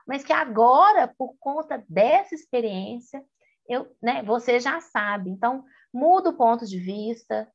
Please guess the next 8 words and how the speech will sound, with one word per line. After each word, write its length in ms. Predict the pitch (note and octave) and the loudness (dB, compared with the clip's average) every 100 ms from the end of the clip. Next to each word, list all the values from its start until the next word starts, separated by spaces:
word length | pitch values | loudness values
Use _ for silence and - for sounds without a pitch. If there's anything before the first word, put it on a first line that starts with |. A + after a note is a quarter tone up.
| _ | _
desse 300 | F3+ F#3 F#3 | -6 -6 -4
"não 200 | F#3+ G3+ | -8 -6
deu 180 | F#3+ F3+ | -4 -4
certo", 840 | E3+ _ G#3+ A3 A3+ A3+ - B3+ B3 _ _ | -6 _ 2 2 2 -4 -14 -14 -14 _ _
porque 240 | - - G#3+ | -16 -12 -10
se 160 | - | -12
tivesse 680 | - G#3 F3 G3 G#3+ F#3 - | -16 -14 -4 0 0 -2 -12
acontecido 1200 | F3+ - F#3 F3+ E3 _ - B3 C4 C4 B3 C4+ | -12 -10 -10 -10 -12 _ -14 -10 -8 -10 -8 -10